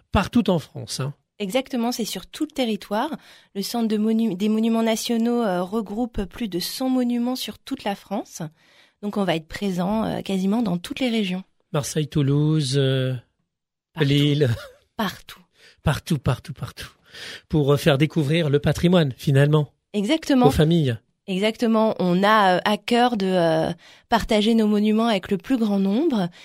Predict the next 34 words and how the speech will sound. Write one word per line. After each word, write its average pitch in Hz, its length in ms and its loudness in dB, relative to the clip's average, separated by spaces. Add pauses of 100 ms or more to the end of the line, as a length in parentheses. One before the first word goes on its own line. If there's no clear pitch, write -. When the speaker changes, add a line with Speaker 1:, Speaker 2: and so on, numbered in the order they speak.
Speaker 2:
Ça 190 160 -2
se 180 80 -4
passe 190 220 -2
toute 254 180 -2
l'année, 214 420 2
mais 196 180 2
ce 214 160 -2
week-end, 208 500 -2
euh, 170 180 2
c'est 190 200 -4
l'occasion 196 680 -2
de 202 120 0
mettre 185 280 -2
un 170 80 -2
coup 226 160 -6
de - 60 -18
projecteur 240 580 -2
sur, 202 180 -6
euh, 175 200 -2
nos 214 240 2
activités 214 640 -2 (360)
en 240 100 2
famille 208 520 2 (560)
et 190 120 0
permettre 165 540 -2
au - 20 -2
plus 226 160 0
grand 208 200 2
nombre 208 300 -2
de 196 80 -2
les 156 460 -2
découvrir, 208 760 -4
redécouvrir, 196 1000 -4 (460)
euh, 180 180 0